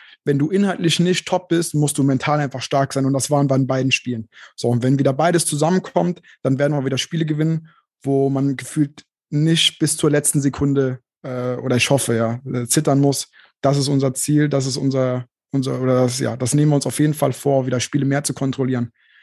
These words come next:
Ähm, aber es ist halt auch einfach nicht, äh, nicht vermeidbar auf dem Niveau. Äh, ich meine, wir reden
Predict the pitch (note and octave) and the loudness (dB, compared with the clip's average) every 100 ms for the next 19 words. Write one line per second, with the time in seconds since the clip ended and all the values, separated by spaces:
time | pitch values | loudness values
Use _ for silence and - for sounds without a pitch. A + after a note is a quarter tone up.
0 | _ _ _ _ - A#2+ A2+ A#2 C3 B2+ | _ _ _ _ -6 -2 0 0 2 2
1 | B2+ - - C3 A2 - C3 C3 A2 B2+ | 2 0 0 -2 -6 -6 -2 -2 0 0
2 | C3 B2 - - - B2 A#2+ B2 D3 C#3 | 2 0 -2 -8 -6 -4 -4 -2 0 2
3 | C#3+ C3+ D3 C#3+ B2+ - C#3 C3+ B2 C3 | 2 2 2 2 0 0 2 2 2 -2
4 | B2 _ - A#2+ A#2+ A#2 C3+ B2 B2+ C3 | -2 _ -12 -8 -8 -2 0 2 0 0
5 | C3+ C#3 C#3+ B2+ | 0 2 2 -2